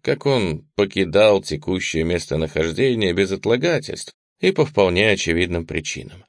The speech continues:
Но тут-то ситуация нестандартная, не так ли? И для меня, и для неё. Сняв с ожогов бинты,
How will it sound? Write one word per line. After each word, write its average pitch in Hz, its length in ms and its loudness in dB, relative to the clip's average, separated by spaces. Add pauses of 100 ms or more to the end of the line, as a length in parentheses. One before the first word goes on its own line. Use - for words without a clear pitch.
(480)
Но 95 180 0
тут-то 190 380 -2
ситуация 165 600 -2
нестандартная, 151 840 2
не 80 140 -2
так - 320 -4
ли? - 180 -16 (480)
И 87 200 -2
для 87 180 0
меня, 110 460 0 (600)
и 123 160 -2
для 131 240 0
неё. 147 600 -2 (880)
Сняв 170 320 -2
с - 100 -4
ожогов 92 420 2
бинты, 117 560 -2